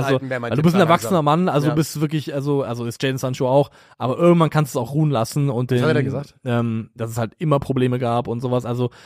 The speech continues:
Speaker 1: einfach nochmal
Speaker 2: Ralf
Speaker 1: beto-,
Speaker 2: Rangnick hat
Speaker 1: einfach
Speaker 2: gesagt, es gab nie Probleme mit
Speaker 1: Genau,
Speaker 2: Jadon Sancho.
Speaker 1: ja, einfach nochmal, nochmal betont, äh, eben, und wo ich sagen würde,
Speaker 2: Der ist weg, Junge!
Speaker 1: ja,
Speaker 2: Was
Speaker 1: lass,
Speaker 2: ist
Speaker 1: lass es ruhen, lass es einfach ruhen, weil es, es wirkt auch unsouverän von dir letztendlich,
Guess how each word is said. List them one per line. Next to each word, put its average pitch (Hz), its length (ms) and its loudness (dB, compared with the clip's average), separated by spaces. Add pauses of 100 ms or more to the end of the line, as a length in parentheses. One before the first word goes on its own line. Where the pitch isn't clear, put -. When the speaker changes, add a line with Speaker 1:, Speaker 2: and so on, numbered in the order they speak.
(140)
Speaker 1:
einfach 120 280 -2
nochmal 127 160 2
Speaker 2:
Ralf 131 140 2
Speaker 1:
beto-, - 60 -2
Speaker 2:
Rangnick 175 140 0
hat 151 60 2
Speaker 1:
einfach 156 140 4
Speaker 2:
gesagt, 175 180 2
es 147 40 -18
gab 165 140 -4
nie 156 140 -6
Probleme 110 260 -8
mit 107 60 -10
Speaker 1:
Genau, 160 220 4
Speaker 2:
Jadon 107 160 -6
Sancho. 117 220 -12
Speaker 1:
ja, 123 140 0
einfach 123 260 -4
nochmal, 151 220 4
nochmal 165 300 2
betont, 156 520 0
äh, - 160 -6
eben, 160 320 -2
und 135 260 -2
wo 131 40 -2
ich 127 60 -2
sagen 127 160 -2
würde, 139 160 0 (180)
Speaker 2:
Der 262 120 4
ist 196 180 -6
weg, 247 240 2
Junge! 254 240 2 (160)
Speaker 1:
ja, 131 80 4
Speaker 2:
Was 139 60 2
Speaker 1:
lass, 160 180 0
Speaker 2:
ist 147 80 -6
Speaker 1:
lass 156 180 -2
es 143 180 0
ruhen, 147 380 0
lass 127 240 0
es 165 60 -8
einfach 139 260 -2
ruhen, 151 160 -2
weil 139 140 2
es, 139 80 -4
es 139 160 -8
wirkt 175 140 4
auch 147 100 4
unsouverän 160 520 2
von 123 180 -2
dir 147 140 2
letztendlich, 110 460 -2